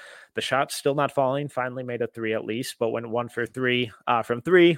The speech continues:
one for five from the floor, but five rebounds. And that, that veteran defense, that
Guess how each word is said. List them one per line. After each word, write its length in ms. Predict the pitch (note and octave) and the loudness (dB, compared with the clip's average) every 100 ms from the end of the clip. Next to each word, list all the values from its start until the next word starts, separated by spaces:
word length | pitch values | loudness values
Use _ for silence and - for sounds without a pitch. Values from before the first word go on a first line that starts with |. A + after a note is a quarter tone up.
| - | 0
one 180 | C3 B2 | -2 0
for 140 | A#2+ | -4
five 260 | - B2 B2 | 2 2 0
from 160 | A#2+ | -6
the 80 | A2+ | -8
floor, 440 | - D#3+ C#3+ B2+ - - - _ | 2 6 8 6 0 -20 -20 _
but 200 | B2 A2 _ _ | 4 4 _ _
five 280 | B2+ C3+ C3+ | 0 0 0
rebounds. 440 | C3+ G#2+ E2 - _ - | -4 -4 -8 -16 _ -8
And 380 | A#2+ G#2+ G#2 - | -6 -6 -10 -6
that, 260 | C3 B2 A#2 - | 0 0 -2 -4
that 240 | A#2+ A2 | -4 0
veteran 320 | C3+ D3 D3 | 2 2 0
defense, 460 | C3+ B2 B2+ B2 - | -2 -4 -4 -4 -2
that 220 | A2+ | -2